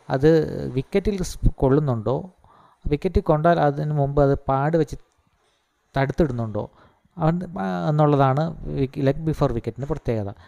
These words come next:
മൂന്ന് ഘടകങ്ങളുണ്ട്. ഒന്ന് പന്ത് പിച്ച് ചെയ്യുന്ന സ്ഥലം, മറ്റൊന്ന് പന്ത് ഇടിക്കുന്ന സ്ഥലം, മറ്റൊന്ന് wicket-ിനെ അത് പന്ത് ഹിറ്റ് ചെയ്യുന്നുണ്ടോ എന്നുള്ളത്. അപ്പോൾ പന്ത് പിച്ച് ചെയ്യുന്നത് മൂന്ന് തരത്തിൽ പിച്ച് ചെയ്യുന്നുണ്ട്. ഒന്ന് outside off stump,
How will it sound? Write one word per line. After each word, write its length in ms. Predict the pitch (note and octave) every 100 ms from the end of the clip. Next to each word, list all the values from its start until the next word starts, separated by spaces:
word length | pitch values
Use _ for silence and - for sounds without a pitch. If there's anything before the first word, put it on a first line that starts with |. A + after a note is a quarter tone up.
| _ _ - _ _ F#3
മൂന്ന് 460 | F3 F3+ G#3+ C4
ഘടകങ്ങളുണ്ട്. 580 | B3 F#3+ F#3+ F#3 C#3 A2
ഒന്ന് 320 | A#2 - D3+ D#3
പന്ത് 180 | D3 D3+
പിച്ച് 260 | - B2+ -
ചെയ്യുന്ന 200 | D#3+ D#3
സ്ഥലം, 320 | E3+ G3 D#3+
മറ്റൊന്ന് 320 | C3+ - C3+
പന്ത് 280 | C3 C3+ B2+
ഇടിക്കുന്ന 420 | A#2+ B2 D3 D#3
സ്ഥലം, 300 | D#3+ E3 F#3
മറ്റൊന്ന് 320 | C#3+ D3 C#3
wicket-ിനെ 520 | C3 C3 F#3+ F3 F3+
അത് 120 | D3 B2+
പന്ത് 240 | B2+ B2
ഹിറ്റ് 300 | A#2+ A#2 -
ചെയ്യുന്നുണ്ടോ 480 | B2 A2 G#2+ G#2 G2+
എന്നുള്ളത്. 320 | G2 F#2 A2 - - _ _ _ _ _ -
അപ്പോൾ 160 | G#3 -
പന്ത് 200 | G#3+ A#3+ -
പിച്ച് 240 | G#3+ -
ചെയ്യുന്നത് 380 | C#4 C4+ A3 G#3
മൂന്ന് 520 | G3+ F3+ F#3 G#3 G#3+
തരത്തിൽ 300 | E3+ D3 E3 C#3+
പിച്ച് 160 | B2+
ചെയ്യുന്നുണ്ട്. 380 | A#2+ G#2+ G2+ F#2 -
ഒന്ന് 180 | B2+ C3
outside 500 | B2+ C3 - D#3+ D3+
off 60 | C3+
stump, 460 | - D#3+ D#3 A3+